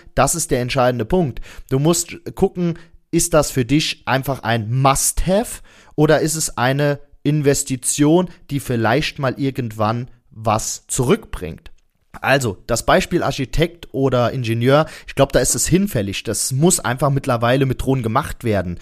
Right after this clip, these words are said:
Und die Drohnen sind auf dem technischen Standard, dass man's machen kann. Deswegen hier klar, schau, wo du stehst aktuell und ob die Drohne wirklich eine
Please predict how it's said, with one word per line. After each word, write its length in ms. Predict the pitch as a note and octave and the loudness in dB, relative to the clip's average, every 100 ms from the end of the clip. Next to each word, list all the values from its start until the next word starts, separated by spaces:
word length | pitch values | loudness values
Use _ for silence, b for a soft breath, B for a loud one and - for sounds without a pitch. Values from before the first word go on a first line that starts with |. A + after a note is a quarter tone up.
| B B | B B
Und 200 | B C3 | B -2
die 80 | B2+ | 0
Drohnen 260 | - C#3 C3 | 2 2 2
sind 220 | A#2+ F#3 | 0 0
auf 120 | E3 | -2
dem 160 | - A#2+ | -2 -2
technischen 380 | C3 - A2+ A2 | 0 -2 -4 -6
Standard, 580 | - A2+ C3 A#2 A#2 | -2 0 0 -2 -4
dass 200 | A2+ A2+ | -4 -2
man's 260 | B2+ A2+ - | -4 -4 -4
machen 360 | G#2+ G#2 A2+ - | -6 -6 -8 -6
kann. 380 | D#3 F3 F#2 - B B | -2 -2 -2 -8 B B
Deswegen 480 | A#2+ A2+ C#3 D3 A2 | -4 0 0 0 -2
hier 480 | F#2+ C3 F3+ G3+ A3 B B B | -6 0 4 4 2 B B B
klar, 480 | C3+ B2+ C#3 F#3 G3+ b | 0 2 4 2 -2 b
schau, 520 | - - B2+ F3 F#3 B2+ | -6 0 2 4 0 -2
wo 220 | C3 G3+ | 0 2
du 160 | G#3 | 0
stehst 500 | - - C#3 E3+ - | 0 -2 -2 -4 -4
aktuell 500 | E3+ - E3 D3+ F3+ | -8 -4 0 2 2
und 280 | F3+ C#3 C3+ D3 | 2 -2 -2 -6
ob 140 | - | -6
die 140 | C#3 | -6
Drohne 420 | - B2+ D3 D3+ B2+ | -6 0 2 2 0
wirklich 460 | C3+ C#3+ C3 - | -2 -2 -2 -4
eine 400 | G#2+ A#2+ A#2+ A2+ | -4 -2 0 -2